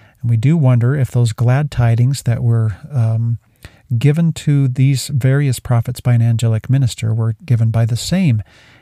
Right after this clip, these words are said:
angelic minister. If that is the case, then that angelic minister is named in the New Testament as Gabriel. Verse twenty-eight, "And the angel said unto me, that many shall see greater things than these,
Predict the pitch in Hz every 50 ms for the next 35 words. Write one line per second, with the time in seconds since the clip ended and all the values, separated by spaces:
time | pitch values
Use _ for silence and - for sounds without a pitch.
0 | _ _ - 123 117 110 - 117 110 107 - - - _ - 127 120 117 104 -
1 | - 110 107 104 - - 120 113 - - 127 127 127 117 - - 117 - - 170
2 | 151 127 127 - - - - - - - _ _ _ _ _ - 123 120 120 123
3 | 123 123 120 - - 131 123 120 123 120 117 117 - - 123 127 123 - - 135
4 | 123 - - 135 131 135 131 120 135 143 156 151 120 110 113 113 117 _ _ -
5 | - - - _ _ _ _ - 127 120 120 120 120 110 - 131 127 - - 117
6 | 113 113 113 110 - - 120 120 113 107 104 101 101 104 - _ _ _ _ _
7 | _ _ - - _ _ _ _ _ _ _ _ _ _ _ _ _ _ _ _
8 | _ _ _ _ _ - 208 190 - - - 180 165 151 139 135 123 98 - -
9 | - - - - - _ _ _ - 131 117 120 123 131 156 165 170 143 - -
10 | 185 196 190 156 - 120 117 113 110 113 113 113 - - - - _ _ _ -
11 | 139 139 165 185 220 240 220 190 - 170 151 - - 147 127 113 135 131 151 202
12 | 220 220 165 - - 120 107 104 - - 120 113 107 107 107 104 - - -